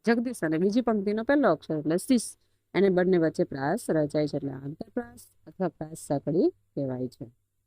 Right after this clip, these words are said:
એના પછીનું છે મેં સાદ કીધો દીધો ના તે કાન. મેં સાદ કીધો છેલ્લો શબ્દ અને બીજી પંક્તિ દીધો ના તે કાન, તો દીધો, દીધો, દીધો એના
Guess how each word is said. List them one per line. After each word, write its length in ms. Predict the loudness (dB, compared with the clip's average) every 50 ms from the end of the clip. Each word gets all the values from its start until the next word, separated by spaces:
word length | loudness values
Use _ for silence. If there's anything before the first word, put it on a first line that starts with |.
| _ _ _ _ _ _ _ _ _ _ _ _ _ _ _ _ _ -20 -20 _ _ _ _ _ _ _ _ _ _ _ _ _ -20 -20 _ -4
એના 180 | 4 6 6 6
પછીનું 380 | 6 4 4 6 4 4 6
છે 120 | 6 6 6
મેં 340 | 6 6 8 8 8 6
સાદ 460 | 6 4 2 2 2 2 2 2 2 0
કીધો 580 | 0 0 0 -2 0 2 4 4 4 4 2 -2 _ 0 2
દીધો 440 | 2 2 2 4 6 8 8 8 8
ના 240 | 8 6 4 4 2
તે 320 | 0 _ 0 0 0 0
કાન. 560 | -2 -6 _ _ _ 2 2 2 2 0 -4 -8 _ _ _ _ _ _ _
મેં 160 | 6 6 6 6
સાદ 480 | 6 4 2 2 2 2 2 0 0
કીધો 480 | -2 -2 _ 0 0 2 4 4 4 4
છેલ્લો 400 | 2 0 0 2 2 4 2 2
શબ્દ 300 | 0 0 -2 -2 -2 -4 -4 -4 -6 _ _
અને 160 | -6 -4 -2 0
બીજી 300 | 0 0 2 2 2 4
પંક્તિ 360 | 4 4 2 2 2 0 0
દીધો 420 | 2 2 0 0 2 2 4 4
ના 200 | 6 4 4 2
તે 220 | 0 0 -2 -2 -2
કાન, 460 | -4 _ -2 -2 0 0 0 0 0
તો 180 | 0 0 2
દીધો, 320 | 4 4 4 4 4 2 0
દીધો, 440 | -2 _ _ _ _ _ 2 2 2
દીધો 560 | 2 -4 _ _ _ _ _ _ -20 -20 -20
એના 140 | -20 -20